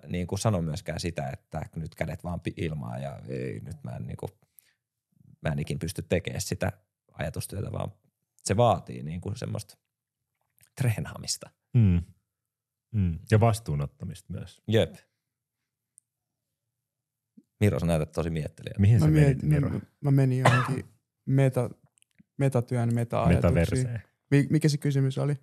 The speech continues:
Speaker 1: Niin se, että me ollaan niinku heitetty tää yleensä aika lekkeriksi. Onhan se meil-, meillä semmonen
Speaker 3: Niin,
Speaker 1: inside
Speaker 3: mut
Speaker 1: läppä,
Speaker 3: tiedätkö,
Speaker 1: että
Speaker 3: kun
Speaker 1: aina kun joku sanoo jotain, niin, "Aa, metatyö." Ja sit me naureskellaan.
Speaker 3: Joo, siis tässä asiassa pitää olla vastuullinen,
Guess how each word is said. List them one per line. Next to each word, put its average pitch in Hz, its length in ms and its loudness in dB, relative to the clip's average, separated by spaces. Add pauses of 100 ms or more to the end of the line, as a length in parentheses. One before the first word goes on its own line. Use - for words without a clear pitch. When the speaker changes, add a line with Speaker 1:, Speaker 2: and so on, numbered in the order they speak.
(1080)
Speaker 1:
Niin 104 260 4
se, 90 180 4
että 85 160 -2
me 82 160 2
ollaan 78 440 -4
niinku 85 500 -6 (440)
heitetty 87 320 0
tää 85 160 0
yleensä 87 280 -2
aika 90 200 -2
lekkeriksi. - 560 -4
Onhan 87 200 -2
se 104 60 2
meil-, 90 380 2
meillä 92 280 0
semmonen 185 220 6
Speaker 3:
Niin, 104 160 2
Speaker 1:
inside 90 240 2
Speaker 3:
mut 180 100 4
Speaker 1:
läppä, 196 100 6
Speaker 3:
tiedätkö, 101 240 2
Speaker 1:
että 87 80 0
Speaker 3:
kun 95 80 4
Speaker 1:
aina 85 160 2
kun 85 140 -2
joku 85 200 -2
sanoo 78 280 -4
jotain, 78 320 -2
niin, 65 100 -4
"Aa, 90 160 4
metatyö." 87 480 -2 (360)
Ja - 60 -8
sit - 80 -8
me 90 60 -2
naureskellaan. 139 460 6
Speaker 3:
Joo, 160 120 6 (300)
siis 147 360 2 (720)
tässä 147 220 2
asiassa 139 300 2
pitää 123 220 -2
olla 120 160 -2
vastuullinen, 120 800 -2